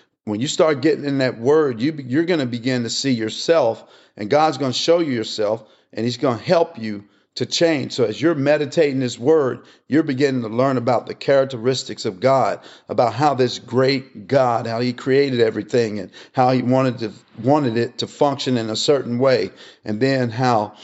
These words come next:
you know, this creation that he had decided that they didn't want to be a part of his plan, so to speak,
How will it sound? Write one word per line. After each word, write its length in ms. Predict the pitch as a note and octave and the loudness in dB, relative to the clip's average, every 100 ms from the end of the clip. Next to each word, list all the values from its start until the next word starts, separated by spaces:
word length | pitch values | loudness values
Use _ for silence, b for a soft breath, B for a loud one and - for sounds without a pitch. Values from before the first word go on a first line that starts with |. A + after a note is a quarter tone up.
| B B - | B B -4
you 140 | C3 | 2
know, 180 | C3+ A#2 | 4 2
this 160 | A2+ A2+ | 0 -4
creation 520 | - C#3+ D#3 D#3 A#2 | 0 2 2 0 -2
that 120 | A#2 | -2
he 120 | A2+ | -4
had 480 | A2+ B2+ A#2+ A2 G2+ b b b | -2 2 2 0 -4 b b b
decided 580 | A2+ A2 C#3 C3 B2+ A#2+ | -10 -2 0 2 2 0
that 260 | A#2 G#2+ G#2 | 0 -2 0
they 140 | B2+ | 2
didn't 220 | C3+ A#2+ | 2 2
want 140 | B2 A#2 | 0 0
to 60 | |
be 140 | A2+ A#2+ | -2 -2
a 80 | G#2 | -2
part 320 | - C3+ A#2+ | 2 2 2
of 60 | |
his 120 | G#2+ G#2+ | -2 -6
plan, 420 | - D#3+ C#3 A#2 | -2 0 0 -2
so 180 | A#2+ G#2+ | -4 -4
to 80 | |
speak, 340 | G#2 - A#2 | -8 -8 -6